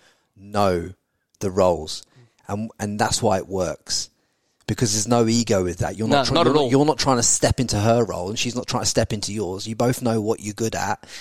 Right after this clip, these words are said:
Speaker 1: and you both live in those spaces,
Speaker 2: Mm.
Speaker 1: and then you come together and you create abundance in the middle of it.
Speaker 2: Mm.
Speaker 1: And it's like, that's, that's the key to success in, in, from what I can see from the outside looking in.
Speaker 2: Well, Bouncy,
Speaker 1: Of
Speaker 2: what time did I message you this morning?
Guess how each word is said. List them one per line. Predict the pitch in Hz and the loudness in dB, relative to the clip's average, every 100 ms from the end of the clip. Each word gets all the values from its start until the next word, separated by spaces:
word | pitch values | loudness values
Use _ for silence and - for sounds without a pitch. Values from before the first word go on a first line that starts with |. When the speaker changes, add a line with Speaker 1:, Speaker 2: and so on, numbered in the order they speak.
| - | -12
Speaker 1:
and | 104 | -6
you | 104 | 0
both | 110 110 117 | 2 2 2
live | 110 110 | 0 0
in | 104 | 0
those | 107 104 | 0 0
spaces, | - 110 113 110 143 160 - - | 0 0 -2 -2 -4 -6 -12 -10
Speaker 2:
Mm. | 147 | -2
Speaker 1:
and | |
then | 113 | 0
you | 110 | 0
come | - 113 | 0 -2
together | 107 117 110 98 | -2 0 0 -2
and | 98 | -6
you | 101 | -8
create | - 113 101 - - - | -2 0 0 -2 -12 -10
abundance | 104 101 98 92 - | -2 -2 -2 -4 -4
in | 101 | -4
the | 98 | -4
middle | 107 101 | -4 -4
of | 87 | -6
it. | 85 - - | -8 -12 -12
Speaker 2:
Mm. | 139 113 - | -12 -12 -10
Speaker 1:
And | 101 | -4
it's | 101 117 | -2 2
like, | 101 90 73 58 50 - _ _ _ _ _ - | 0 -2 -8 -20 -20 -20 _ _ _ _ _ -2
that's, | 143 - | 0 2
that's | - 135 - | 2 2 2
the | - 120 | -6 -8
key | - 98 | -4 -6
to | - 90 | -4 -4
success | - 95 110 87 - - | -4 -2 -2 -2 -4 -8
in, | - 101 - | -10 -10 -10
in, | 95 104 104 _ | -8 -8 -10 _
from | - 107 | -12 -4
what | 107 - | -2 0
I | 107 | -4
can | 113 | -4
see | 101 - 120 101 | -2 0 0 -4
from | 101 | -10
the | 104 | -10
outside | 87 98 - 90 | -10 -6 -6 -6
looking | 98 98 | -8 -10
in. | 104 95 | -8 -8
Speaker 2:
Well, | 170 | -4
Bouncy, | 151 185 180 180 | 0 2 2 2
Speaker 1:
Of | |
Speaker 2:
what | 202 | 0
time | - 208 | 2 2
did | 190 | 2
I | 185 | 2
message | 190 - 170 | 2 -2 -4
you | |
this | 170 160 | -6 -4
morning? | 180 156 | -4 -4